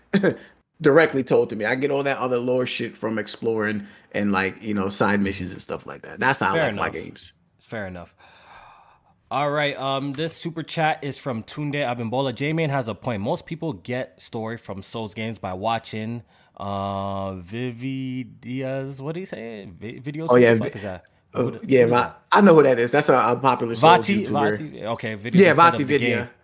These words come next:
Speaker 2: Vati Vidya,
Speaker 1: Mm-hmm.
Speaker 2: that's what you trying to say? Vati
Speaker 1: Yeah.
Speaker 2: Vidya's videos instead of the game. If you need a YouTuber to tell you to understand the story, that's a problem.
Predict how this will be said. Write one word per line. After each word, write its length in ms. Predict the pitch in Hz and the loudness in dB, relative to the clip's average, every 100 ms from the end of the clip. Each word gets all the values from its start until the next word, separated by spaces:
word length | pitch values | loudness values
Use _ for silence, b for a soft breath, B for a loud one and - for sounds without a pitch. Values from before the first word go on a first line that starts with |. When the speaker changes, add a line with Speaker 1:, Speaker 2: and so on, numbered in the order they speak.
| _ - | _ 0
Speaker 2:
Vati 300 | 135 - 120 | 0 0 -4
Vidya, 260 | 143 160 | -4 -2
Speaker 1:
Mm-hmm. 60 | 151 | -2
Speaker 2:
that's 100 | 143 | -4
what 40 | 156 | -6
you 60 | |
trying 140 | 147 147 | -10 -10
to 40 | |
say? 180 | 151 160 b b b 110 | -12 -16 b b b -8
Vati 220 | 113 185 | -4 4
Speaker 1:
Yeah. 260 | 180 151 117 | 6 6 2
Speaker 2:
Vidya's 80 | |
videos 340 | 101 110 117 113 | -6 -6 -4 -6
instead 320 | 107 120 110 | -6 -6 -6
of 300 | 117 104 92 | -8 -12 -14
the 60 | 98 | -12
game. 340 | 110 107 110 | -8 -8 -8
If 240 | 107 - | -12 -10
you 240 | 160 165 143 | -10 -6 -4
need 240 | 127 131 | -4 -4
a 100 | - | -6
YouTuber 640 | 95 110 - 107 104 107 - | -10 -12 -12 -12 -10 -12 -12
to 220 | 98 85 | -16 -16
tell 160 | - 104 | -14 -12
you 80 | 95 | -12
to 80 | |
understand 400 | 92 95 - 95 | -12 -14 -14 -14
the 40 | 90 | -14
story, 240 | - 92 | -16 -16
that's 280 | 90 95 - | -12 -12 -12
a 60 | 82 | -18
problem. 800 | _ - 90 95 90 80 82 | _ -16 -10 -8 -8 -10 -16